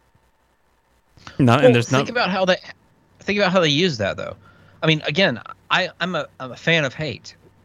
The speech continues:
Speaker 2: only as an emotion that's a positive thing, like every other human emotion. But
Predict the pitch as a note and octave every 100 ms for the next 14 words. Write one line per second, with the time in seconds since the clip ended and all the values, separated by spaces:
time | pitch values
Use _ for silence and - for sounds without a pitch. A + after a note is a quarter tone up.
0 | _ D3+ D3+ D#3+ C#3 C3+ A#2+ C#3 - C3
1 | G#2+ - - - C3 B2 C3 - C3 A#2+
2 | G#2 - A#2 B2+ A#2+ A2+ C3 A2 G#2+ D#3
3 | E3+ G#2 G2 - - - - - - -
4 | C3+ C3